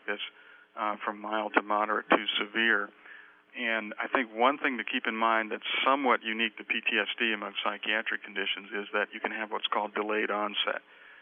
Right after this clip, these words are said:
meaning the symptoms themselves may not appear for,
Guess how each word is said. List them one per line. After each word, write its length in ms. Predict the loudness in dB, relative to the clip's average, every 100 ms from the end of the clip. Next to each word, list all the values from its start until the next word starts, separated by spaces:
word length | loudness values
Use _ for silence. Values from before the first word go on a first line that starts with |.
| _
meaning 360 | -2 0 0 -2 _
the 80 | -4 2
symptoms 300 | 2 2 -2 -2
themselves 480 | -4 2 4 4
may 220 | 2 0 2
not 180 | 2
appear 540 | 0 -2 0 2 2 0 -10 -20 -20 _ _
for, 380 | 4 6 4